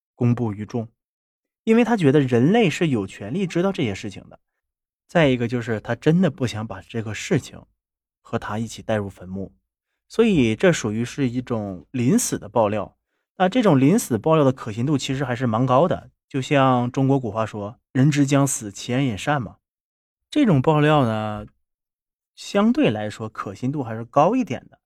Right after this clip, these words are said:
这个马克·艾洛伊说他啊，在一九四七年的时候，正好在罗塞尔附近的空军基地服役。当时呢，呃，他是一名护士，很普通的护士。当天收到了军方的命令之后啊，就火速赶往了现场。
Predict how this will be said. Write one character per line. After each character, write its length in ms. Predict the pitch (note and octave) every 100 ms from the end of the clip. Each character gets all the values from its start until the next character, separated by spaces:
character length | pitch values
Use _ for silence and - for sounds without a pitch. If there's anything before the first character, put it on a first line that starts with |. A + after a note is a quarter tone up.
| _
这 120 | - G3
个 120 | F#3+
马 180 | D#3 G#2
克· 140 | D#3
艾 60 | F3
洛 140 | E3
伊 340 | E3 D#3 D#3 D#3
说 200 | - D#3
他 220 | - C#3
啊， 180 | C3 A2
在 220 | B2 A2
一 200 | C#3 E3+
九 220 | E3 F#2
四 240 | - -
七 280 | D3 - G#3
年 220 | A3+ C3+
的 100 | F#2+
时 180 | G2 E2+
候， 220 | E2+ - _ _
正 160 | - C#3+
好 160 | F3
在 220 | A2+ C#3 A2
罗 160 | A2
塞 160 | B2+ F3
尔 160 | G2
附 160 | F#2 C3+
近 100 | C3+
的 80 | A2
空 240 | - C#3+
军 120 | D3
基 120 | C#3+ D3
地 80 |
服 200 | C3+ -
役。 300 | G#2+ D3 - _ _
当 200 | - D#3+
时 320 | E3 - F#2+ G#2+
呢， 240 | B2+ C3 - _ _ _ _
呃， 240 | A2 G2 G2
他 160 | -
是 140 | C3 E3
一 40 |
名 140 | C#3+ D3
护 220 | - A3
士， 240 | - - _ _
很 160 | _ F3+
普 140 | F3+
通 140 | A2+ C3
的 80 |
护 180 | F3+ C#3+
士。 180 | - - _ _ _ _ _
当 160 | G#3
天 200 | A3 G#3+
收 180 | A3 A3+
到 80 | A3
了 100 | D#3+
军 160 | C3 F#3+
方 160 | G3
的 60 | G3
命 160 | G#3+
令 100 | F3+
之 120 | C#3 D#3+
后 180 | G#3
啊， 300 | C#3+ F#2 - _ _
就 160 | C3
火 240 | B2 - E2+
速 200 | F3+ D3+
赶 180 | G2
往 120 | G#2+ E2
了 80 |
现 200 | - C3
场。 160 | G#2 -